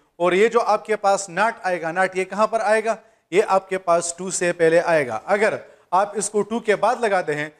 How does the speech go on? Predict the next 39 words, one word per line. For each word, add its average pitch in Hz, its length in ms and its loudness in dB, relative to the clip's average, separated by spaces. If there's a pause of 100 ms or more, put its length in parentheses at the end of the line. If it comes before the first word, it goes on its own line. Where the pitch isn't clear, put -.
(160)
तो 160 60 -6
आपका 185 340 0
जो 156 120 -2
आंसर 180 340 -2
है 139 180 -8 (260)
वो 165 120 4
गलत 147 280 0
कंसीडर 120 280 -14
होगा। 107 280 -18 (280)
एक 190 140 0
बंदा 247 220 2
कहता 254 260 0
है 226 40 -2
कि 214 80 -6
यार 233 100 2
सर 233 180 -4
मैंने 226 260 0
not 226 120 0
को 214 100 -2
मुकम्मल 196 320 0
ख़त्म 170 280 -6
करना 135 260 -8
है, 117 200 -18 (280)
मैं 208 160 2
not 233 220 0
को 220 80 -2
यूज़ 208 240 -6
ही 196 60 -2
नहीं 170 140 0
करना 147 240 -2
चाहता 131 240 -4
हूँ, 156 140 -6
तो 175 120 0
फिर 175 260 0 (360)
आप 214 240 0
इसको 214 220 -8
किस 233 220 -4
तरह 240 140 2
करेंगे? 226 420 0